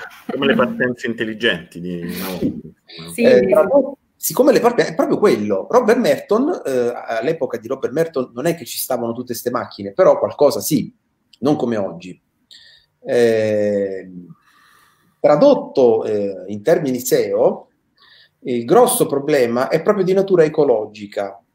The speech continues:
Speaker 3: cioè di ecologia della keyword research, cioè se tutti quanti fanno keyword research allo stesso modo, cioè individuando le chiavi a corrispondenza di frase, eh, maschera per il viso,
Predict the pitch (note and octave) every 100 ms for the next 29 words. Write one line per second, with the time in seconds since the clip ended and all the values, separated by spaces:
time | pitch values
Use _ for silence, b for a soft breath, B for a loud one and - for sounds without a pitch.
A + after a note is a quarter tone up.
0 | _ - - C3 A#2+ C3 F3 F3 F#3 F3+
1 | D#3+ G3+ F3 B2+ A#2+ G#2 - A#2+ G#2+ G#2+
2 | G#2+ G#2 G2 G2 - - - _ - F#3
3 | D3+ - - - A3+ A#3 - _ _ _
4 | _ - B3 B3 E3 D#3+ A#2+ A2 G#2 A2+
5 | A2 D#3 D#3 B2+ F3 F3 D3+ C3+ D#3 D#3+
6 | D#3 - D3 - B2+ A#2+ - E3 - C#3+
7 | B2+ G#2 G#2 G#2 - - C#3 A#2+ - B2
8 | B2 A#2+ C3+ E3 D#3+ C3+ A#2 C#3+ C#3+ C3+
9 | B2 A#2+ - A2 C3 D3+ C3+ _ C3 B2
10 | G#2+ - G#2+ A#2+ _ _ _ _ - B
11 | B B B B _ - A#2+ A#2 A#2+ D3+
12 | F3+ - E3+ D#3 D3 C#3+ C3+ B2+ G#2+ -
13 | G2+ -